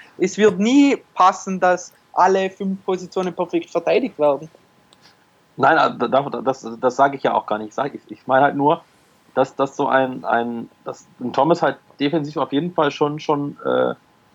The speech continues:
Speaker 2: ein Problem darstellen kann.
Speaker 1: Aber das war ja Irving auch und sie haben's
Speaker 2: Ja,
Speaker 1: doch
Speaker 2: aber,
Speaker 1: irgendwie
Speaker 2: aber,
Speaker 1: geschafft.
Speaker 2: aber, ja, aber Irving, wenn,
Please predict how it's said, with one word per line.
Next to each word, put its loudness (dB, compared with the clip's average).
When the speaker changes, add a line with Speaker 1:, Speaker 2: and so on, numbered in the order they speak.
Speaker 2:
ein -4
Problem 2
darstellen -2
kann. -8
Speaker 1:
Aber -6
das 2
war 6
ja 4
Irving 2
auch 2
und -10
sie -2
haben's 2
Speaker 2:
Ja, 4
Speaker 1:
doch 0
Speaker 2:
aber, 2
Speaker 1:
irgendwie -2
Speaker 2:
aber, -4
Speaker 1:
geschafft. 0
Speaker 2:
aber, -6
ja, 4
aber -2
Irving, -10
wenn, -8